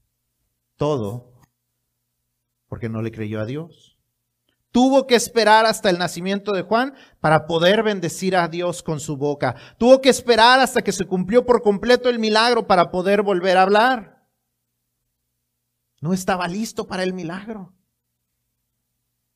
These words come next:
¿Estás tú listo para el milagro?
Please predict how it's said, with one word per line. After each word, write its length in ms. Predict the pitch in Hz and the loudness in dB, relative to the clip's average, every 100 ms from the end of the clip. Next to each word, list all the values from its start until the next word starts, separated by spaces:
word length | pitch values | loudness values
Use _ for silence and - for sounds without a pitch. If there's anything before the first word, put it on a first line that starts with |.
| _ _ _ _ _ _ _ | _ _ _ _ _ _ _
¿Estás 400 | - - 107 - | -20 -16 -16 -16
tú 180 | - 123 | -12 -10
listo 380 | 165 185 185 202 | -8 -8 -10 -6
para 140 | 202 | -6
el 100 | 196 | -6
milagro? 520 | 196 196 196 226 269 | -6 -6 -6 -8 -14